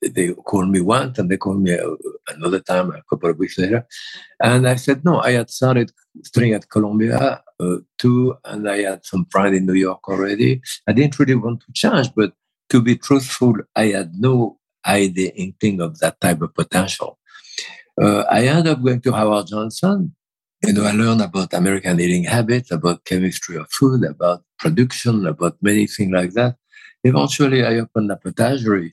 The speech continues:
ten years after Howard Johnson. I worked there ten years.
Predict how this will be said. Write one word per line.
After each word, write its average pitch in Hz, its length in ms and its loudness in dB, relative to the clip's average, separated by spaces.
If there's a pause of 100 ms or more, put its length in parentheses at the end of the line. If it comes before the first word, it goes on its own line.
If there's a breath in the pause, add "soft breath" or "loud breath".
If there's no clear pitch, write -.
ten 110 200 2
years 104 260 0
after 90 280 -10
Howard 85 280 -6
Johnson. 104 520 -2
I 73 100 -18
worked 76 220 -4
there 73 120 -8
ten 80 220 -10
years. 107 160 -6